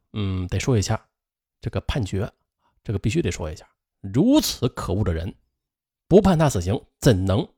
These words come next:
平民愤呢？判决来了，最终呢，邯郸市中级人民法院以强奸罪判处郝禄堂死刑，剥夺政治权利终身；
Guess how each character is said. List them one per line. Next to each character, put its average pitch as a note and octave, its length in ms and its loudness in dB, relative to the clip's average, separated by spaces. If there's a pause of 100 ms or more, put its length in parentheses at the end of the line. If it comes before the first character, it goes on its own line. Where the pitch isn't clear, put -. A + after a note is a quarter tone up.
(140)
平 - 300 0
民 G2+ 240 2
愤 E3 200 4
呢？ C3+ 160 -2 (840)
判 C3+ 160 -2
决 B2+ 120 4
来 A2 120 4
了， - 140 -8 (720)
最 F3 100 6
终 F3 160 6
呢， D3+ 220 2 (280)
邯 A3+ 200 4
郸 A#3 180 8
市 - 380 2
中 B3 180 8
级 G3 120 6
人 G3 140 8
民 G3 120 8
法 F2+ 200 2
院 F3+ 260 4 (240)
以 D3 300 2
强 G#3 360 2
奸 A#3+ 180 6
罪 - 360 4
判 C3 200 4
处 G#2+ 180 0
郝 F#2+ 180 2
禄 B2+ 120 6
堂 B2 240 4
死 - 260 -4
刑， A2 360 0 (260)
剥 G3 220 12
夺 - 440 0
政 B2 160 8
治 F2+ 100 2
权 G2 140 0
利 G2 80 2
终 G#2+ 160 2
身； G3+ 160 4